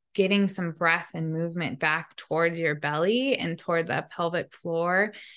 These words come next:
area where it will get, we're gonna naturally, after loss, clench and hold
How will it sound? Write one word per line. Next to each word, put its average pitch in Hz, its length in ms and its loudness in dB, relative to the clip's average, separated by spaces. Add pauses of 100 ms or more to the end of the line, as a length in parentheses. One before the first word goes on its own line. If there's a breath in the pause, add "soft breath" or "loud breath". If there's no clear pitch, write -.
(360 loud breath)
area 196 640 2
where 160 380 2 (520 loud breath)
it 185 180 4
will 185 220 2
get, 185 300 2 (1300)
we're 208 160 4
gonna 208 220 4
naturally, 214 960 2
after 185 460 -2
loss, 175 580 0
clench 202 640 -2
and 185 160 -2
hold 165 720 2